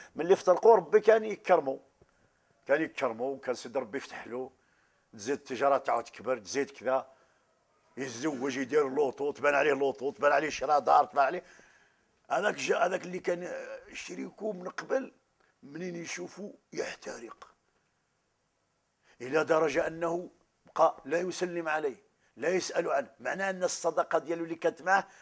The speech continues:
كانت بنية فقط على تجارة مؤقتة، ما دامت عندي صالحة، صالحتي فيك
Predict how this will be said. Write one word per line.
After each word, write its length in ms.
كانت 200
بنية 320
فقط 460
على 420
تجارة 420
مؤقتة، 600
ما 200
دامت 400
عندي 240
صالحة، 520
صالحتي 480
فيك 280